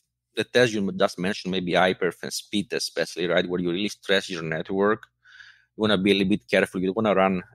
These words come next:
an iPerf or a, or a speed test, uh, every minute, right, <laughs> on a network and then defeat the purpose of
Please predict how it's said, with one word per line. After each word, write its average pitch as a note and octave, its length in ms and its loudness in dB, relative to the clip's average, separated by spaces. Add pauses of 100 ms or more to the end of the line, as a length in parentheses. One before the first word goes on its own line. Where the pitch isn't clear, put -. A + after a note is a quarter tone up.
an F#2 120 -4
iPerf F#2 440 0
or E2 120 -2
a, E2+ 140 0
or F2 140 -6
a F2 60 0
speed - 460 -6
test, - 400 0
uh, D2+ 200 0
every F#2 260 0
minute, F2 320 -2
right, E2+ 380 -2 (440)
<laughs> - 460 -20
on F#2 120 -4
a F2 40 -2
network F#2 400 0
and F2 120 -6
then F#2 160 2
defeat G2 280 -4
the F#2+ 60 -2
purpose - 640 -2
of F2+ 80 -8